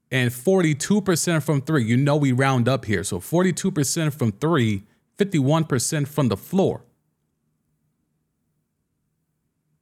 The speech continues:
I mean, this, this here, this year will be slept on. Because ultimately, without Pandemic P, you really can't give this team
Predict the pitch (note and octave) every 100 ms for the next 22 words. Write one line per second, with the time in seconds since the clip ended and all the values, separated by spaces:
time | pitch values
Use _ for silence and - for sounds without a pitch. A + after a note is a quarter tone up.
0 | _ _ _ _ _ _ _ _ _ _
1 | _ B2+ C#3 A#2+ D3+ F#3+ D#3+ D3 A#3+ -
2 | G3 G#3+ D#3 B2+ B2 B2 A#2+ A3 - E3
3 | G3+ E3 C#3+ D#3 - - B2 - G2+ -
4 | - _ _ _ _ _ _ _ _ _
5 | - B2 D3+ - E3 G3 F3+ D3+ C#3+ C3
6 | B2 D#3+ D#3 D#3 C#3+ D#3 D3 A#2 F#3 B2+
7 | B2+ C3 D3 C3+ A#2+ D3+ A#2+ A#2+ A#2+ -
8 | C3+ A#2 G#2+